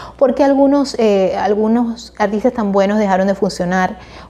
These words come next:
por qué hoy en día tenemos la música que tenemos, eh, Y yo creo que es importante, sin caer en el hecho de querer juzgar o prejuzgar, es importante siempre conocer lo que es la historia musical,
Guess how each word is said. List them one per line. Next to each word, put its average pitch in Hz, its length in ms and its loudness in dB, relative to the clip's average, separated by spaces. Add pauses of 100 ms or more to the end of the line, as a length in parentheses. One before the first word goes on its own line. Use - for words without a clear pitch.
por 226 280 2
qué 233 200 2
hoy 226 100 6
en 220 160 0
día 214 240 2
tenemos 196 300 -2
la 196 100 -2
música 185 320 -2
que 185 120 -4
tenemos, 170 640 -4 (360)
eh, 185 580 2 (540)
Y 214 80 8
yo 214 100 4
creo 220 220 4
que 208 80 0
es 190 80 2
importante, 185 800 0
sin 185 340 0
caer 170 480 2
en 196 220 2
el 175 120 2
hecho 185 440 0
de 180 260 -2
querer 165 240 2
juzgar 175 540 2
o 196 80 0
prejuzgar, 175 580 2 (280)
es 226 100 4
importante 196 420 2
siempre 202 300 -2
conocer 175 580 0 (260)
lo 180 200 0
que 170 80 0
es 175 80 2
la 208 80 4
historia 330 580 2
musical, 202 640 0